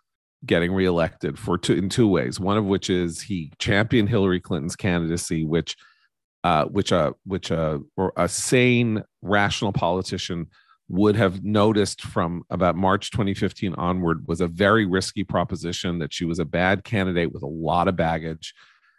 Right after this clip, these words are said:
that she had gone from sixty-five percent support to forty percent support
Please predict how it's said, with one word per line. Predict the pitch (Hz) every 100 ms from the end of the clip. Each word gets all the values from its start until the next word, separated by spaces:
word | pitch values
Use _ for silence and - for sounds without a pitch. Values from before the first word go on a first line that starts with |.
| _ _ -
that | 85
she | -
had | 95 82
gone | 92 90
from | 87 82
sixty-five | - - - 113 98 95 92
percent | 90 - 90 -
support | 92 110 -
to | 98
forty | - 101 95
percent | 85 87 90 82
support | - 90 98 87